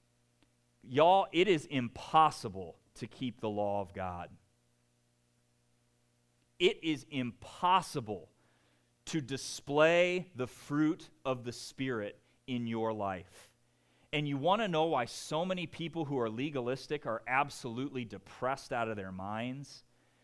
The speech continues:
Because they found out, doggone it, this is hard. Right? Come on now.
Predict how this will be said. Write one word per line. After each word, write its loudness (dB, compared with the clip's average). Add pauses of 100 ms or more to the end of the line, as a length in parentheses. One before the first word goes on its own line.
(360)
Because 4
they 0
found 0
out, 2
doggone -4
it, -16
this -14
is -18
hard. -14 (1200)
Right? -2 (1120)
Come -2
on 0
now. 0